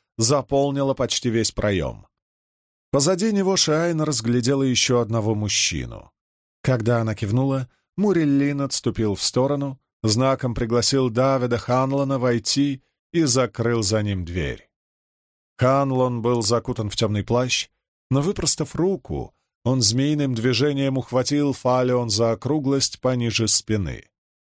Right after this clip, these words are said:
Она злобно покосилась на него, но не отстранилась. Ханлон был частью её наказания.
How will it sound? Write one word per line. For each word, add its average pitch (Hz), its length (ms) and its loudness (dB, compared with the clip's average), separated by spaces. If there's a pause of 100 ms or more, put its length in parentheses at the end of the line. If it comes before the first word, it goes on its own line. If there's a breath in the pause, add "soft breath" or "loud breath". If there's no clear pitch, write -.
(540)
Она 113 200 2
злобно 107 480 0
покосилась 104 800 -2
на 90 120 -2
него, 82 320 -2
но 151 200 0
не 196 120 -2
отстранилась. 131 1000 0 (840)
Ханлон 185 760 2
был 131 220 2
частью 139 580 2
её 120 340 4
наказания. 104 920 -2